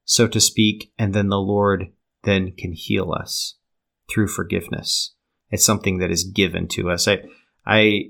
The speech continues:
the, the word is, is translated differently in a lot of different languages, but as far as English goes, it, it's really nice that has the, the give in there, right? Because there's, there's one who is giving and one who is receiving.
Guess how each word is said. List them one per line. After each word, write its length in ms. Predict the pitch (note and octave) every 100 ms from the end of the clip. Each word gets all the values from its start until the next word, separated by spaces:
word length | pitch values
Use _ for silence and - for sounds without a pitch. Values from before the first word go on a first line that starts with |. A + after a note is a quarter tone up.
| -
the, 240 | - A#2+ -
the 120 | B2+
word 400 | A#2 C3 D3+ D#3
is, 600 | D3 A#2+ A2+ G#2+ G2+ - -
is 140 | A#2
translated 580 | - C#3+ C3 A#2+ A#2+ A#2
differently 480 | G#2+ G2+ G#2+ G#2+ G#2
in 60 | G2+
a 100 | G2
lot 180 | G2
of 120 | G2+ G2
different 260 | F#2+ -
languages, 560 | G#2+ G2+ G2 G2 F#2+ -
but 340 | G2+ F#2 - _ _
as 160 | A2 A2
far 200 | - B2
as 120 | A2
English 400 | A#2 A#2 G#2+ -
goes, 420 | - G2 F#2+ F2+
it, 240 | - G2+ -
it's 180 | A#2 -
really 220 | C#3+ B2+
nice 500 | G#2 F#2+ G2 G2 -
that 300 | - G2 - -
has 300 | - G2+ -
the, 240 | F#2+ F2+ -
the 120 | - F#2
give 400 | F#2+ A2+ F#2+ F2+
in 140 | F2
there, 200 | F2 E2+
right? 260 | F2+ G2+ -
Because 320 | - G#2 F#2+
there's, 340 | G2+ G2 - _ _ _
there's 200 | A2 G#2
one 200 | A#2 A#2+
who 180 | A2 A#2
is 100 | G#2
giving 380 | G#2+ G2 F#2+ F#2
and 100 | F#2
one 180 | F#2 E2
who 140 | F#2
is 220 | F2 -
receiving. 640 | - - F2+ F2+ F#2 F2+